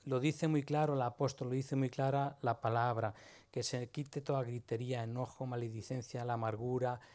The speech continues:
el rencor, todo eso para un cristiano no tiene lugar, no tiene cabida, ¿verdad? Y todo es hecho nuevo, somos una nueva creación, una nueva criatura. Por eso dice en ese, en Isaías cuarenta y tres, diecinueve, "He aquí yo hago cosa nueva.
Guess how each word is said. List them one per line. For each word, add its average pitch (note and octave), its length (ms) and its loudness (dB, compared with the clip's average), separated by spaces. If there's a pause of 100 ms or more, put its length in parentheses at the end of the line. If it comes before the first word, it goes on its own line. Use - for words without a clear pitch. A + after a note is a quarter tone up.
(220)
el A#2+ 80 -4
rencor, A#2+ 480 2
todo D3+ 260 0
eso E3 400 0
para C3+ 220 0
un D3 200 -2
cristiano D#3+ 540 -4
no D3+ 260 0
tiene D#3 440 0
lugar, B2+ 340 2
no B2+ 140 -2
tiene C#3 240 -2
cabida, C#3 420 -4
¿verdad? C3+ 280 -2 (1000)
Y D#3 120 -4
todo G3 300 6
es - 100 0
hecho - 220 -2
nuevo, F#3 380 0
somos E3 320 0
una D#3+ 160 4
nueva D#3+ 300 4
creación, D#3+ 560 0
una D3 200 2
nueva D3+ 280 4
criatura. D3 680 2 (600)
Por C#3 120 8
eso D3+ 180 4
dice E3 200 6
en D#3+ 80 6
ese, D#3 240 2
en D#3+ 180 4
Isaías D3+ 500 6
cuarenta C#3+ 360 2
y C3+ 60 2
tres, D3+ 200 4
diecinueve, D3 540 6
"He F3+ 60 8
aquí F#3+ 480 6
yo D#3 160 8
hago F3 320 6
cosa D#3+ 280 2
nueva. E3+ 420 0